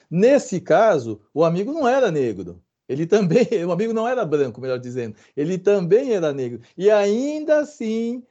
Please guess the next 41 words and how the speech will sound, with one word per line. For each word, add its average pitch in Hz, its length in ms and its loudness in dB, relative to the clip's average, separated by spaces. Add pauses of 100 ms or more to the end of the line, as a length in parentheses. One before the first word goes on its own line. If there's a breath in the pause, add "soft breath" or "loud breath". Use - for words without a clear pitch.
(120)
a, 151 320 0
a 151 60 2
justiça 175 440 -2
afasta 202 580 -2
o 151 60 4
direito 143 440 -2
à 127 40 0
indenização. 120 640 -4
Então, 226 220 2
nós 247 140 0
voltamos 202 600 4
lá 214 240 2
naquilo 196 360 -6
que - 60 -20
foi 156 160 -6
dito 156 320 -8
lá 151 220 -2
na 127 100 -6
frente, 170 300 -2
que 147 220 -10 (200 loud breath)
o 135 80 -8
senhor 156 300 2
também 131 300 -4
menciona, 131 320 -2
bom, 147 240 -4 (240 soft breath)
quem 214 180 4
são 220 320 2
os 160 120 0
julgadores, 185 1160 2
nós, 160 440 -10
quem 170 180 -6
são, 165 260 -8
quem 170 200 -4
são 160 260 -6
os, 143 180 -6 (180)
nós 151 280 -6
temos 147 340 -2
julgadores 165 600 2
negros, 185 360 0
promotores 165 680 2
negros, 165 600 -4